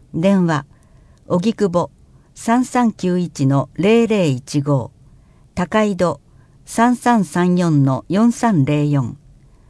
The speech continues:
高円寺三三一一の零一一六、上井草三三九四の一二一二、泉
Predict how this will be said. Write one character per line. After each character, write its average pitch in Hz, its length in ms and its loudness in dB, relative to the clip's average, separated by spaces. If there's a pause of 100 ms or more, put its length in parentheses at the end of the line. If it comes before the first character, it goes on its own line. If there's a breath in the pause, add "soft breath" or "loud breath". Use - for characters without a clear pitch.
(260 soft breath)
高 262 200 8
円 147 280 4
寺 135 180 -8 (520 soft breath)
三 233 280 0
三 233 340 0
一 151 280 -4
一 175 240 -2
の 135 300 0
零 220 280 2
一 226 400 -2
一 135 220 -6
六、 139 360 -6 (800 soft breath)
上 233 360 4
井 208 40 -2
草 143 400 -4 (460 soft breath)
三 233 280 0
三 233 320 0
九 180 280 -2
四 160 300 2
の 135 260 -2
一 226 320 0
二 202 340 4
一 139 260 -4
二、 143 300 0 (760 soft breath)
泉 208 540 2